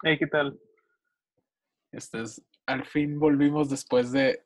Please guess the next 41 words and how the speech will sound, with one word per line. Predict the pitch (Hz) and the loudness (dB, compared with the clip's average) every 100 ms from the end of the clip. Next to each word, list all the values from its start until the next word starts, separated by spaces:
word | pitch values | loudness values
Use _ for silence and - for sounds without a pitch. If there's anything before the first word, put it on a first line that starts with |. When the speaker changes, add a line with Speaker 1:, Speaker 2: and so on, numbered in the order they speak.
| _ | _
Speaker 2:
o | 147 | 0
sea, | 156 170 156 | 4 6 6
hemos | 190 220 226 190 | 6 6 4 2
revivido | 190 156 139 180 175 156 | 2 4 4 4 2 2
como | 151 123 120 | -2 -4 -6
unas | 131 147 143 - - | -6 -8 -8 -14 -20
cinco | - 156 147 156 | -10 -8 -2 2
veces | 143 127 - 113 - | 4 2 0 -10 -4
para | 123 120 | 0 2
volver | 120 120 127 | 2 2 0
a | |
morir | 139 117 110 113 | -2 -6 -8 -12
acá. | 107 104 107 - _ _ _ _ _ - 165 - | -12 -12 -12 -18 _ _ _ _ _ -20 -20 -10
Speaker 1:
Sí, | - | -4
y | 156 147 | 0 2
luego, | 139 143 147 156 139 - _ _ _ _ _ | 2 2 4 2 0 -10 _ _ _ _ _
y | 180 165 | -4 -4
como, | 156 175 170 160 147 139 | 0 0 4 4 2 -2
como, | - 170 165 - _ - | -6 -6 -6 -10 _ -12
como | 170 160 | -8 -6
cuando | 156 156 156 | -2 -2 0
una | 165 180 | 0 2
banda | 170 185 190 | 0 0 -4
se | 196 | -6
separa | 143 - 170 160 123 | -6 -2 0 0 -4
y | 131 | -8
se | 127 131 | -12 -8
va | 123 131 | -6 -6
acá | - 143 143 | -6 -4 -2
a | |
hacer | 143 - | 0 2
sus | 143 - - | 2 0 2
Speaker 2:
<laughs> | 233 - 285 | 2 2 2
Speaker 1:
partes | 151 - 165 | 2 0 -10
silo-, | - 139 151 160 | -8 -6 -6 -8
solistas | 156 143 143 196 240 135 - - - | -10 -8 -4 0 0 -2 -6 -10 -8
y | |
al | 143 | -10
final | - 147 139 147 | -8 -6 -4 -2
regresan | 151 147 135 135 - 135 | -2 -2 -2 -6 -10 -16
otra | 131 - 131 | -16 -14 -16